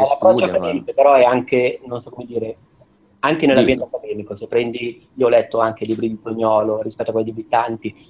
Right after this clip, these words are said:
Speaker 2: ma banalmente anche, non so, libri, mi ricordo quello molto bello, Metal Gear, della collana ludologica, o quello di Babic, hanno tutti degli stili completamente diversi, che rispecchiano un po' l'autore, voglio dire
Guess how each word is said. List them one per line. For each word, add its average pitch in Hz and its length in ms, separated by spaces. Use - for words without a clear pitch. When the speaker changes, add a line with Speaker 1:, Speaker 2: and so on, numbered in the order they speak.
Speaker 2:
ma 139 140
banalmente 135 460
anche, 123 460
non 120 120
so, 123 220
libri, 123 380
mi 117 80
ricordo 117 340
quello 117 160
molto 113 240
bello, 117 420
Metal 117 340
Gear, 120 240
della 110 160
collana 117 260
ludologica, 113 840
o 120 220
quello 113 220
di 113 100
Babic, 113 680
hanno 131 240
tutti 202 260
degli 127 220
stili - 260
completamente 135 560
diversi, - 760
che 120 100
rispecchiano 127 500
un 95 80
po' - 100
l'autore, 113 480
voglio 113 200
dire 110 320